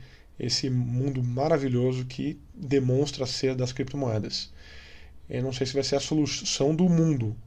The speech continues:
as criptomoedas, mas eu acho que é uma, é uma, uma das opções que a gente tem aí pra mudar a nossa vida nesse momento.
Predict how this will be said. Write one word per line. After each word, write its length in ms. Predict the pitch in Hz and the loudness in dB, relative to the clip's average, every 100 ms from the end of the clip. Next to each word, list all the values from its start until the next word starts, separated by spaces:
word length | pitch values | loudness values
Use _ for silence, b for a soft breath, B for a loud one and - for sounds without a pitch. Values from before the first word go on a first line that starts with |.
| - | -6
as 120 | - | -4
criptomoedas, 720 | 135 - 123 113 - - - B B B B - | -2 -2 -2 -2 -2 -6 -8 B B B B -8
mas 280 | 127 127 123 | 0 2 4
eu 100 | 123 | 4
acho 140 | 123 | 2
que 100 | - | 2
é 40 | 143 | 2
uma, 460 | 147 147 135 127 - - - - - - - - - - | 4 4 2 0 -8 -18 -20 -20 -20 -20 -20 -20 -18 -8
é 80 | 127 | -2
uma, 460 | 127 139 139 135 - | 2 4 6 4 0
uma 280 | 151 135 | -2 0
das 380 | 135 135 - - - | 2 2 0 -2 0
opções 500 | 156 - - 143 143 | 0 0 0 0 0
que 120 | 143 | -4
a 40 | |
gente 200 | 135 - | -4 -4
tem 200 | 139 135 | 0 2
aí 320 | 123 127 143 - - - - - - - | 2 0 -2 -6 -20 -20 -20 -20 -8 0
pra 180 | 147 | 2
mudar 260 | 160 151 131 | 2 4 4
a 20 | |
nossa 280 | 131 - 151 | 2 0 -2
vida 240 | 123 127 | 0 0
nesse 200 | 127 123 | -2 -2
momento. 420 | 151 139 113 110 | -2 -2 -4 -6